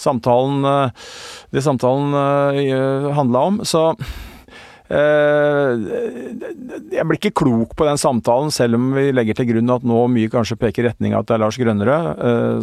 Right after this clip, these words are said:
sånn som i hvert fall jeg ser det. Så er jeg ikke noe klokere på, eh,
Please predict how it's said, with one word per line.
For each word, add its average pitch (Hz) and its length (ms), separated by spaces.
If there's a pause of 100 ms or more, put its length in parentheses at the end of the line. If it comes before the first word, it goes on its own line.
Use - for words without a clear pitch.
sånn 113 180
som 117 220
i 113 60
hvert - 100
fall 120 140
jeg 101 160
ser 120 180
det. 196 80 (400)
Så 139 220 (260)
er 117 160
jeg 104 80
ikke 160 140
noe - 100
klokere 104 400
på, 120 220 (260)
eh, 113 160